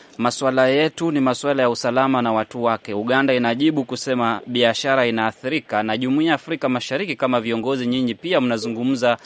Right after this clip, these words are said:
kuhusu biashara. Je, Uganda inaijibu Rwanda ama inatoka kwenye laini ambayo Rwanda inataka kusikia kuhusu watu wake, sio biashara na mpaka?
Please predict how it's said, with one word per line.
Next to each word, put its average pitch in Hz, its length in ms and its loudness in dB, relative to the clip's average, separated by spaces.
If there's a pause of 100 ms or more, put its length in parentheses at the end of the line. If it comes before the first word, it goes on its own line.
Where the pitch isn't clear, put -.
(300)
kuhusu 131 420 -2
biashara. 107 440 0
Je, 123 260 0 (480)
Uganda 147 400 2
inaijibu 156 580 4
Rwanda 147 420 6
ama 135 360 2 (240)
inatoka 131 800 0
kwenye 135 280 0
laini 151 400 4
ambayo 139 380 4
Rwanda 147 280 4
inataka 131 420 0
kusikia 131 520 0
kuhusu 139 420 -2
watu 127 260 0
wake, 143 340 0
sio 143 280 -2
biashara 131 480 0
na 117 100 0
mpaka? 101 360 -6